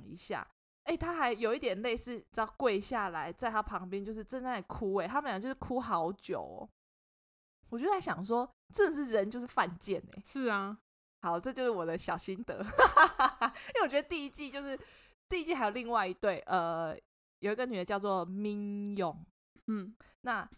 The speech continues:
Speaker 1: 她跟她的男朋友也是交往大概，呃，我记得好像也没有很久，大概一年吧，
Speaker 2: 嗯。
Speaker 1: 然后分手好像也是大概两三年。
Speaker 2: 嗯。
Speaker 1: 对。那她的男朋友叫做 Joo Hee，
Speaker 2: 嗯。
Speaker 1: 朱-，周辉。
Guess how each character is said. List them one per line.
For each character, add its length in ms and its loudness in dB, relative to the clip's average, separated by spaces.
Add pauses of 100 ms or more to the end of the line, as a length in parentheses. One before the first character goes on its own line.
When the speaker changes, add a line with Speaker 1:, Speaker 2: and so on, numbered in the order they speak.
(160)
Speaker 1:
她 180 0
跟 240 -4
她 180 0
的 480 -2 (100)
男 220 -2
朋 280 -6
友 260 -2
也 120 -2
是 120 -8
交 300 2
往 240 2
大 160 2
概， 520 -2 (460)
呃， 340 -2
我 140 -6
记 160 -10
得 80 -4
好 120 2
像 60 -4
也 140 -2
没 140 -6
有 100 -2
很 160 -6
久， 80 -4
大 140 -6
概 100 -8
一 120 -8
年 420 -8
吧， 260 -2
Speaker 2:
嗯。 80 -6
Speaker 1:
然 100 0
后 60 2
分 260 0
手 220 0
好 120 -2
像 120 -4
也 80 -2
是 100 -8
大 80 -2
概 120 -4
两 280 -4
三 300 -2
年。 240 -12 (160)
Speaker 2:
嗯。 320 -6
Speaker 1:
对。 180 0 (480)
那 80 2
她 140 4
的 140 2
男 220 0
朋 140 0
友 160 0
叫 160 0
做 380 0
Joo 320 -4
Hee， 300 -6 (140)
Speaker 2:
嗯。 200 -4
Speaker 1:
朱-， 300 -6 (120)
周 320 2
辉。 400 -6